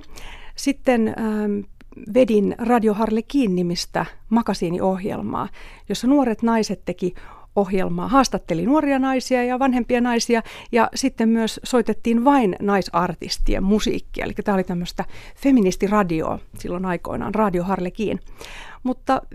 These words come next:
viime vuosina sitten olen juontanut Pikseliä, joka on ollut kulttuurimakasiiniohjelma, Yle Femmalla viisi vuotta,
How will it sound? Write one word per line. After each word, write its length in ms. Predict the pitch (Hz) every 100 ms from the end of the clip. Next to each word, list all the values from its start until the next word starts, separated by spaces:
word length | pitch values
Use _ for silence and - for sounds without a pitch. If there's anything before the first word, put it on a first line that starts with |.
| 311
viime 240 | 392 320
vuosina 380 | 339 311 226 226
sitten 300 | 226 - 233
olen 180 | 233 233
juontanut 520 | 254 220 185 190 180 -
Pikseliä, 600 | 185 - - 277 294 302 - - -
joka 180 | -
on 100 | 202
ollut 420 | 190 185 - - -
kulttuurimakasiiniohjelma, 1400 | - 220 - 262 262 254 220 247 226 247 214 233 226 226 - - -
Yle 200 | - 214
Femmalla 560 | 202 208 214 226 233 202
viisi 260 | 208 220
vuotta, 460 | 233 240 233 - 269